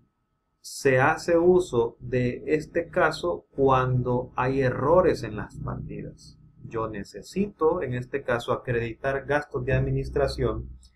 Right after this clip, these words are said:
para poder reversar el error que cometí aquí. O sea, si yo mayorizo, yo tengo veinticinco mil lempiras en el debe,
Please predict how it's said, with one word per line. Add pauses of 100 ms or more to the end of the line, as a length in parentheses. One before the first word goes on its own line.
(380)
para
poder
reversar
el
error
que
cometí
aquí. (440)
O
sea, (920)
si
yo
mayorizo,
yo
tengo
veinticinco
mil
lempiras
en
el
debe,